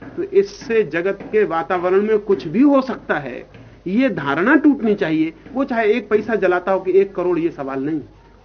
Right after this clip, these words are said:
और ऐसा आदमी मुल्क को अविज्ञान की तरफ ले जाता है, इसकी हमें फिक्र करनी चाहिए। लेकिन हमारा अजीब हाल है, राष्ट्रपति तक, राजेंद्र प्रसाद तक जाके काशी में दो सौ ब्राह्मणों के पैर धोए।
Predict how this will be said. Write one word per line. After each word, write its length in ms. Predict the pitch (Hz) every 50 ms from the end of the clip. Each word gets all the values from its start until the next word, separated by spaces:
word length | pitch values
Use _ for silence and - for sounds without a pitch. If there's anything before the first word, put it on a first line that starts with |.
| _ _
और 240 | 180 190 - - - 175
ऐसा 280 | 202 240 247 247 254
आदमी 500 | 220 190 175 160 165 165 165 180 196 196
मुल्क 340 | 170 156 151 165 196 196 196 -
को 100 | 190 185
अविज्ञान 680 | - - 143 139 147 147 147 139 139 175 190 202 208
की 120 | 202 202 185
तरफ 260 | 185 170 165 - 147
ले 200 | 139 135 165 190
जाता 300 | 180 156 123 120 - 123
है, 200 | 120 120 120 - _ _ - - -
इसकी 220 | 185 - - 196
हमें 120 | 190 196 190
फिक्र 220 | 196 202 208 214
करनी 260 | 202 196 185 185 165
चाहिए। 180 | - 147 147 - - - - -
लेकिन 200 | 196 202 208 202
हमारा 260 | 185 190 196 190 190
अजीब 320 | 180 170 170 165 208 208 175
हाल 160 | 170 151 147
है, 920 | 143 - _ _ _ _ _ _ _ _ _ _ _ _ - _ 127 127
राष्ट्रपति 680 | 123 139 156 175 190 - - 220 196 233 - 226 269 254
तक, 240 | 220 - 262 233 - - - -
राजेंद्र 340 | 143 151 170 180 214 220 208
प्रसाद 380 | 214 190 - 220 202 196 196 - -
तक 200 | 220 - - - - _ _ _ _ - _ _ - -
जाके 400 | 139 147 180 185 196 190 208 196
काशी 380 | 185 - 185 175 180 180 - 202
में 180 | 190 180 156 139
दो 140 | 165 175
सौ 140 | 170 - 170
ब्राह्मणों 400 | 139 139 160 165 170 165 170 160 -
के 80 | 160
पैर 260 | 143 - 147 147 143
धोए। 280 | 135 123 139 147 123